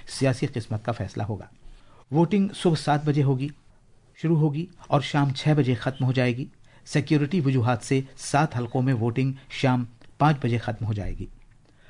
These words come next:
خواتین کو بااختیار بنانے کے پیغام کو عام کرنے کے لیے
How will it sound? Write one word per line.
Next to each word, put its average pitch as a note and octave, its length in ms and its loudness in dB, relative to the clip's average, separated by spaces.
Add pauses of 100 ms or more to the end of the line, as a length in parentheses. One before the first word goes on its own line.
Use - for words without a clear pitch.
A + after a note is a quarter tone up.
(140)
خواتین F3 420 0
کو F#3 120 2
بااختیار D#3 420 2
بنانے C3+ 340 2
کے D3+ 100 -2
پیغام B2+ 380 0
کو - 220 -8
عام C3 180 2
کرنے B2 280 -2
کے B2 120 -2
لیے G#2+ 160 -2